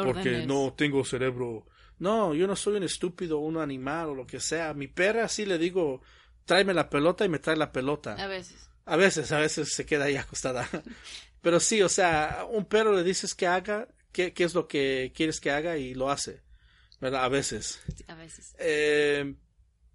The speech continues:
Speaker 1: p-, eh, los perros que en Alaska que les dices, "Oye, vamos a <laughs> ir a un viaje de tal y tal y tal,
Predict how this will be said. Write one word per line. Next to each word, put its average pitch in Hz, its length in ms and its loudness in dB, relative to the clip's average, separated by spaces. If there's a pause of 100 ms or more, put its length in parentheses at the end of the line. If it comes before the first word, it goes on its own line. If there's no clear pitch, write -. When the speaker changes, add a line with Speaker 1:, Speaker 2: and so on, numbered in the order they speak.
(840)
Speaker 1:
p-, 165 420 -2
eh, 170 40 -2
los 160 180 0
perros 185 360 2
que 151 380 0
en 143 80 -4
Alaska 151 440 -2
que 143 140 -4
les 135 100 -6
dices, 147 300 -8
"Oye, 160 240 0
vamos 156 340 -2
a 131 440 -4
<laughs> 180 120 2
ir 156 120 2
a 185 40 4
un 180 120 2
viaje 160 400 4
de 139 400 2
tal 151 180 -2
y 147 40 -8
tal 156 280 0
y 147 80 -8
tal, 151 540 -2